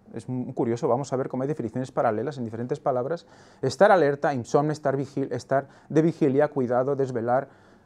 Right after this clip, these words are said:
eh, velar, vigilar, ¿eh? Por lo tanto, tenemos esta vara, ya la estuvimos hablando, ya os fuimos comentando, vemos lo que significa, y está ahí al lado del chopo, ¿eh? Por lo tanto, tenemos la purificación, lo puro,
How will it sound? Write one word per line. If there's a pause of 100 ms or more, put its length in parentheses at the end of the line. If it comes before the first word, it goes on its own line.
(160)
eh,
velar,
vigilar, (260)
¿eh?
Por
lo
tanto,
tenemos
esta
vara,
ya
la
estuvimos
hablando,
ya
os
fuimos
comentando,
vemos
lo
que
significa, (140)
y
está
ahí
al
lado
del
chopo,
¿eh? (880)
Por
lo
tanto,
tenemos
la
purificación,
lo
puro,